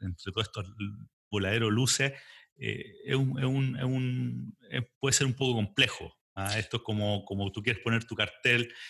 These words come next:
honesto de lo que tú quieres hacer, pero estás, no sé, pues, en la mitad de,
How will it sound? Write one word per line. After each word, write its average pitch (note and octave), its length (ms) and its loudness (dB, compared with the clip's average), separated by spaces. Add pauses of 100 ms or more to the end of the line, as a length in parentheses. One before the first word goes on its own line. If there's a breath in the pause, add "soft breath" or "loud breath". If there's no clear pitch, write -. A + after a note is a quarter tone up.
(180 loud breath)
honesto B2 640 4
de A#2 100 2
lo G#2+ 160 2
que G#2+ 120 -2
tú A2 160 -14
quieres A#2+ 240 2
hacer, C3 460 0
pero G#2 140 -2
estás, A#2 440 -2
no G#2+ 120 -6
sé, B2+ 200 -4
pues, F#2+ 200 -12
en F#2 60 -14
la F#2+ 60 -14
mitad G#2+ 340 -4
de, G2+ 440 -6